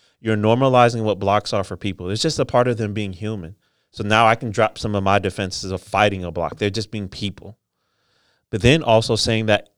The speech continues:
um, blocks come up when I'm doing good therapy. I think that can throw a good therapist off. They know that they're putting down a good move, and then a block can help, can f-, miss a tune in their own body.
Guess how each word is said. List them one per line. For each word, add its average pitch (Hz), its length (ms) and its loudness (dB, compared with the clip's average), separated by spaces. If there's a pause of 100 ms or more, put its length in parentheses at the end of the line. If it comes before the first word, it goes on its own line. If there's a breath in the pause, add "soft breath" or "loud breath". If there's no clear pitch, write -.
um, 98 440 -2
blocks 104 380 -2
come 107 220 -2
up 107 120 0
when 104 100 -4
I'm 107 120 0
doing 104 240 -2
good 101 200 0
therapy. 101 520 -2
I 117 80 -4
think 160 160 -4
that 139 140 0
can 107 100 -6
throw 120 160 2
a 101 80 4
good 104 200 0
therapist 101 400 -2
off. 113 240 -2
They 107 120 0
know 110 280 4
that 120 120 0
they're 104 140 2
putting 98 240 -4
down 98 200 0
a 90 60 -2
good 107 220 2
move, 98 480 0 (320)
and 107 160 -4
then 101 100 2
a 98 60 2
block 104 360 2
can 101 240 -8
help, - 300 -2 (140)
can 98 140 -10
f-, - 200 -18 (140)
miss 107 220 -8
a 110 40 -8
tune 101 300 -2
in 92 80 0
their 92 140 0
own 90 220 -4
body. 90 380 0